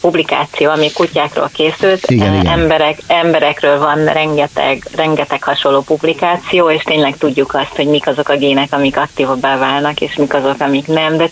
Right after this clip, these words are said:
Speaker 1: több ezer génről van szó, és hogy ebbe a rendszerbe hogyan lehet belenyúlni, és hogyan lehet úgy hangolni, hogy tényleg, ö,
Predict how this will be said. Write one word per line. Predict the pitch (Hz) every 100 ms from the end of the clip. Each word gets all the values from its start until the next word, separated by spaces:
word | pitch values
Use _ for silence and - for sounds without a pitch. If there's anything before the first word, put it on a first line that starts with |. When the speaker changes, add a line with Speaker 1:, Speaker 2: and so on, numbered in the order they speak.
| -
Speaker 1:
több | 185 160 -
ezer | 165 147 143 131
génről | 139 139 143 147 143
van | 151 147 -
szó, | - 165 170 - - - - -
és | 175
hogy | 185 160
ebbe | 180 180
a | 160
rendszerbe | 156 165 170 143
hogyan | 151 156 160
lehet | 151 160 139 135 -
belenyúlni, | 160 147 143 151 151 156 170
és | 156 -
hogyan | 160 156
lehet | 147 147 147
úgy | 156 -
hangolni, | 151 147 151 151 151
hogy | 151 151 -
tényleg, | 151 147 143 139 143
ö, | 143